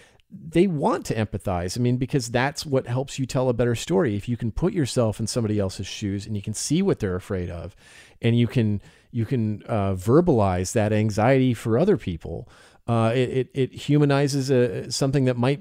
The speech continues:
otherwise be this sort of, like, faceless, abstracted principle or policy problem. And when those people don't trust you, they don't trust you with as much of their story, which means, you know, they're getting misserved by the, the media, not because the media wants to misserve them, but because they're, they're deliberately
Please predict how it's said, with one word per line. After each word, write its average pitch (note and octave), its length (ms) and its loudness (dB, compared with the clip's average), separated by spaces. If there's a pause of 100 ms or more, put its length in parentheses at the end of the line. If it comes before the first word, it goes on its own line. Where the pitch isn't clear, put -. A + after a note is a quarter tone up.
(160)
otherwise B2 360 2
be B2+ 140 0
this A#2 140 -2
sort C3+ 160 -4
of, A#2 60 -2
like, A#2+ 140 -2
faceless, A#2 520 -2
abstracted A2+ 680 0
principle B2 420 -4
or A2 100 2
policy D3 460 -2
problem. F2+ 440 -4 (400)
And B2+ 380 4 (320)
when C#3+ 240 6
those D3 240 4
people F#3 280 -2
don't C3 220 0
trust - 380 -2
you, B2 260 2 (260)
they C3+ 200 4
don't D#3 260 -2
trust - 340 -2
you C3 120 2
with B2+ 160 0
as A#2+ 120 -4
much B2+ 220 -2
of B2 60 -4
their A2 100 2
story, E3+ 460 2
which B2+ 200 -2
means, B2+ 380 -2 (460)
you C#3+ 100 2
know, B2+ 100 4
they're C#3 180 8
getting D3+ 340 4
misserved C#3 560 4
by B2+ 140 4
the, A#2 120 2
the A#2 180 -2
media, C#3 400 4
not B2 240 0
because B2+ 300 -2
the A#2+ 100 0
media A#2+ 420 4
wants A2 380 -4
to B2 100 -4
misserve F#3+ 420 2
them, B2 160 2
but A2+ 120 0
because A#2 320 -4
they're, A#2+ 300 2
they're A2+ 220 -2
deliberately A#2+ 680 0